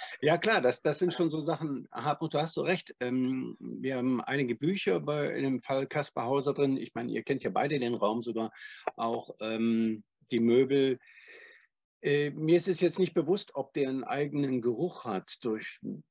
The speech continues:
Teppich, durch, äh, die, die, die Wände. Es, es mag sein. Ähm, <clears throat> äh, aber ich hab so ein bisschen Faden verloren. Was hast du gefragt genau? <laughs> Entschuldigung.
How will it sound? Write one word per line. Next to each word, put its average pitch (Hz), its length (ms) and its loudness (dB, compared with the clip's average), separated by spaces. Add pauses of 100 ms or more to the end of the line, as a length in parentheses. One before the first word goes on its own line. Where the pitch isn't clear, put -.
Teppich, 127 680 -4
durch, 113 480 -8
äh, 110 280 -6
die, 110 200 -6
die, 113 180 -6
die 107 160 -6 (160)
Wände. 120 560 0 (180)
Es, - 160 -14
es - 280 -12
mag 123 320 -4
sein. 127 480 -2 (180)
Ähm, 113 540 -4 (400)
<clears throat> 160 480 2 (880)
äh, 110 460 -4 (380)
aber - 120 -6
ich 139 100 -2
hab 156 80 -4
so - 100 -6
ein 156 40 -2
bisschen 165 240 0
Faden 156 260 -2
verloren. 95 280 0
Was 123 160 -4
hast 160 140 -6
du 160 120 0
gefragt 143 360 -6
genau? 147 380 2 (200)
<laughs> 679 160 -8
Entschuldigung. - 800 -6